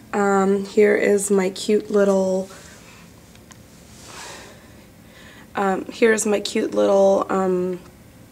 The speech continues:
brush set that I bought from e.l.f. They came out with this for their holiday line, and I just thought it was the cutest thing. I bought 'em basically for,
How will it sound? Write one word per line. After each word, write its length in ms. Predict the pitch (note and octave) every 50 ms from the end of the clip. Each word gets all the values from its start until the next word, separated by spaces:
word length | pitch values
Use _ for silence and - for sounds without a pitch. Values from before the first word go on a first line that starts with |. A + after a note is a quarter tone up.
| - - - - - - - - -
brush 320 | G3 F#3+ G#3 G#3 G3+ G#3
set 280 | - - C4+ C#4 D4 -
that 100 | E4 D#4
I 80 | D#4
bought 300 | D4+ A#3+ A#3 A3+ A3+ -
from 220 | - D4+ D#4 D#4 D#4
e.l.f. 440 | - G3+ G3+ G3 G3+ G#3+ A#3+ - - - -
They 140 | - A#3 G#3
came 260 | - - B3 A#3 A3+
out 160 | G#3+ G#3+ -
with 160 | A3+ A3 -
this 360 | - A3 A3 A3 G#3+ - - - - - - - - - -
for 180 | - - A#3+ A#3
their 140 | A#3 A#3 A#3
holiday 500 | A3 G#3+ G#3 G#3 G#3 G#3+ G#3 A3 A3 A3
line, 460 | A3 A3 A3 A3 A3 A3 A3+ A3+ A3+
and 300 | - - G#3+ G#3 G#3 G#3
I 80 | G#3+ G#3+
just 200 | G#3 B3 - -
thought 160 | - A3+ G#3+
it 40 | G#3
was 120 | G#3 G3
the 80 | G3+ G3+
cutest 340 | - - G#3 G#3 G3+ -
thing. 220 | - - G3 G3+ G3+
I 80 | G#3
bought 220 | G#3 G#3 B3+ C4 D4
'em 100 | E4 D#4+
basically 380 | C#4+ C4+ B3+ - - - A#3+
for, 360 | A#3 - A3+ G#3+ G#3 G#3 G#3